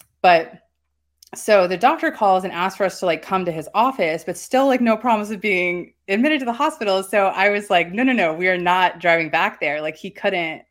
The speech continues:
like, he just needed to go lay down. Um, so we went, we went back home, and then he told me that he was, like, a, he was very sick and that they wouldn't be able to do the surgery because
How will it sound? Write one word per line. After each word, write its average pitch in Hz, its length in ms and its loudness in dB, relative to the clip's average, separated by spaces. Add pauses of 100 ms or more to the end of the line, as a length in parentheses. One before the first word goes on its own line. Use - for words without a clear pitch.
like, 165 120 -8
he 185 220 -14
just 165 180 -16
needed 165 280 -6
to - 100 -20
go 151 140 -6
lay 143 120 -6
down. 180 320 -4 (560)
Um, 160 460 0 (240)
so 170 360 2 (680)
we 190 120 0
went, 185 200 -4 (160)
we 202 100 -4
went 233 180 -2
back 185 160 0
home, 175 500 -2
and 170 180 -4
then 165 420 -2
he - 220 -12
told 190 240 -2
me 170 300 -4
that 156 480 -2 (120)
he - 160 -14
was, 180 100 -8
like, 175 120 -2
a, 175 80 -4 (120)
he 190 140 -12
was 170 120 -10
very 180 260 0
sick 151 560 -6
and 151 560 -6
that 151 420 0
they 160 100 0
wouldn't 175 320 -2
be 160 140 -6
able 165 160 -4
to 160 140 -18
do 156 420 -6
the 147 100 -18
surgery 214 540 -2
because 156 500 -6